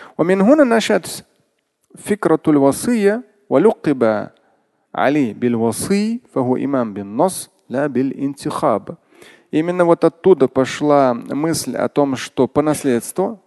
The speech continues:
по завещанию передаётся власть. И что имам Али как бы титулован был как человек, который получил, ну, вот это завещание от пророка, ему было передано.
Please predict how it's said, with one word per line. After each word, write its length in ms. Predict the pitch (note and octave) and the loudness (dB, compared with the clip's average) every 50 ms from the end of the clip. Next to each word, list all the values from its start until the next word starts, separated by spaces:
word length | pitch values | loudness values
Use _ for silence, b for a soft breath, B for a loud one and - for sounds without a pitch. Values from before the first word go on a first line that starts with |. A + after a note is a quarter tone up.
| _ _ _ | _ _ _
по 140 | D3+ D#3+ D3 | 2 2 4
завещанию 720 | C3+ D3 C#3+ C#3+ C3+ - - D3+ B2+ A2+ A2 A2+ C3+ D3+ C#3+ | 4 2 2 2 0 0 0 0 0 0 -2 -2 -4 -6 -4
передаётся 640 | - C#3+ C#3 C#3 C3+ C#3 C#3 C#3+ C#3 - - C#3+ | -4 -4 -2 0 0 0 0 0 -2 -4 -6 -4
власть. 420 | C3+ C3+ B2+ B2 - - - - _ b b b b b b b b b b b b b b b b _ - | -4 -4 -4 -6 -8 -12 -16 -20 _ b b b b b b b b b b b b b b b b _ -10
И 80 | - | -10
что 320 | A#2+ - - - D3 C#3+ C#3 | -10 -6 -2 0 0 2 2
имам 300 | C#3+ D3+ D#3+ D#3 C#3+ C3 | 2 0 0 0 0 2
Али 300 | A#2+ B2 C#3 F3 G3+ A3 | 0 0 0 0 -2 -2
как 180 | - C#3 A#2+ | -2 -4 -4
бы 120 | A#2 A#2+ A2+ | -4 -6 -6
титулован 680 | - - B2 - D3+ D3+ E3 D#3+ D3 C3 B2 B2 A#2+ | -6 -8 -4 -2 2 4 4 4 4 4 2 -2 0
был 240 | B2+ E3 F#3+ G3+ G3 | 2 2 4 4 2
как 200 | - - B2 - | 0 -4 -8 -8
человек, 240 | - - F3 F3 - | -4 -2 -2 0 0
который 400 | D3 B2+ - B2+ B2 A#2+ A2+ G#2 - - _ _ _ _ _ - - _ _ _ - | -2 -2 0 0 0 0 0 -2 -6 -14 _ _ _ _ _ -20 -20 _ _ _ -2
получил, 580 | C3+ C3+ C#3 C#3+ - - E3+ D3+ A#2+ G#2+ G#2 | 2 2 2 2 0 2 2 2 4 2 0
ну, 100 | G#2 A2+ | -4 -8
вот 120 | G#2+ G#2+ - | -8 -8 -8
это 180 | G#2+ - G2+ | -8 -8 -8
завещание 680 | F#2+ F2+ A2 A#2 B2 B2 - - C#3 A#2+ G#2+ G2+ G2+ - | -6 -4 -4 -4 -4 -4 -4 -4 -4 -4 -4 -8 -10 -8
от 240 | - - F3 - | -4 -4 -4 -2
пророка, 440 | - E3 D#3 C#3+ C3 B2+ B2+ - C#3+ | -2 -2 0 0 0 -2 -2 -6 -8
ему 140 | C3+ C3+ C3 | -6 -6 -4
было 240 | B2+ C3+ C3+ C3 B2+ | -2 -2 -2 -2 -2
передано. 500 | - C#3+ - C3 C3 C#3 C#3 D#3 D#3+ F#3 | -4 -8 -8 -6 -6 -6 -6 -6 -8 -10